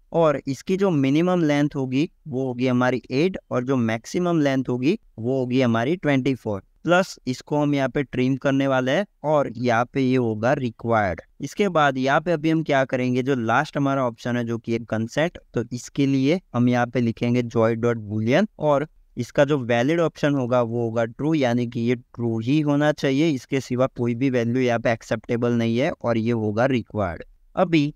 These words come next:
ये जो एपीआई है इसके अंदर आप यहाँ पे चाहो तो यहाँ पे एक regex भी अप्लाई कर सकते हो।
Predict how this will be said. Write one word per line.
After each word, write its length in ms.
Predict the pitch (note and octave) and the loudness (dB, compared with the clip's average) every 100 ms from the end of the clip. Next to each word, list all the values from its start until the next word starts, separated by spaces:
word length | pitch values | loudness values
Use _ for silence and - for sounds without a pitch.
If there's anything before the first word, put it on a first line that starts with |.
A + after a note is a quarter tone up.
| - | 2
ये 140 | D#3 | 2
जो 140 | F#3+ A3+ D3 | 2 -2 -4
एपीआई 500 | C#3 - F#3 F#3 D#3+ | -6 -2 0 2 2
है 140 | D3 - | -2 -4
इसके 280 | C3+ - F#3+ | -10 -4 0
अंदर 280 | F3 D#3+ E3 A#2+ | 0 0 -4 0
आप 260 | C#3 D#3+ | 0 2
यहाँ 160 | D#3+ D#3 | 0 2
पे 140 | D#3+ | 0
चाहो 320 | D3+ C#3 C3 C#3+ | 0 2 2 0
तो 140 | D3+ | 0
यहाँ 200 | C#3 C3 | 0 0
पे 160 | C3+ D3 | 2 0
एक 120 | A#2+ | 0
regex 460 | G#2+ A2 C#3 - C#3+ | 0 0 -2 -2 0
भी 100 | C#3 | 0
अप्लाई 300 | A#2 C3+ C3 | 2 -2 0
कर 220 | A#2+ A#2 | -2 0
सकते 340 | C3+ - - | -2 -4 -2
हो। 180 | C3+ | -2